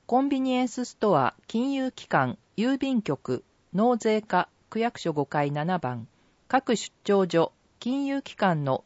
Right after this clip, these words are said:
ペイジー対応エーティーエム、携帯電話やパソコンからのクレジットカード、インターネットバンキング、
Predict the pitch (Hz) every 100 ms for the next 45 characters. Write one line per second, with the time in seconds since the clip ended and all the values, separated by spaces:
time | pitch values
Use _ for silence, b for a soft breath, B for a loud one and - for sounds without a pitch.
0 | - 262 269 220 160 156 - 190 190 175
1 | 170 - 180 175 180 165 151 123 107 _
2 | b b b _ 226 262 - 269 262 262
3 | 247 165 147 - 160 220 233 226 220 202
4 | 170 135 - - 220 247 269 - 254 -
5 | 208 139 113 - _ b b b b 208
6 | 254 - 269 262 262 - 247 240 226 -
7 | 151 120 120